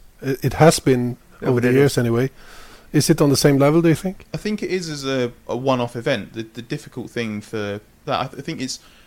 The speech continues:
Speaker 3: it's comparable to, like, maybe the,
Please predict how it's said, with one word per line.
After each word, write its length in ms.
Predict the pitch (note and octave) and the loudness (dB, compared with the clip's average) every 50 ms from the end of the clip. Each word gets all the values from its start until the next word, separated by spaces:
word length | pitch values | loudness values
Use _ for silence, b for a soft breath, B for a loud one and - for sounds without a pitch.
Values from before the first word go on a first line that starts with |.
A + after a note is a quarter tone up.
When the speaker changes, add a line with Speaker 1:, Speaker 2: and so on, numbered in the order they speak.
| b b b b b b b b _ _ _ _ _ - | b b b b b b b b _ _ _ _ _ -6
Speaker 3:
it's 160 | C3+ C3+ - | -6 -6 -6
comparable 560 | - - - F3 D3 - D#3+ C#3 C#3+ C#3 C3 B2+ | -6 -6 -6 -6 -6 -6 -8 -4 -4 -4 -4 -4
to, 240 | - C#3 B2+ B2 A#2 - | -4 -4 -4 -4 -4 -4
like, 200 | B2+ A#2 - - | -4 -4 -4 -4
maybe 340 | A#2+ B2+ A#2+ A#2 A2+ A2+ | -4 -4 -4 -2 -4 -4
the, 240 | A2 A#2+ A#2 A2 G#2+ | -4 -4 -4 -4 -4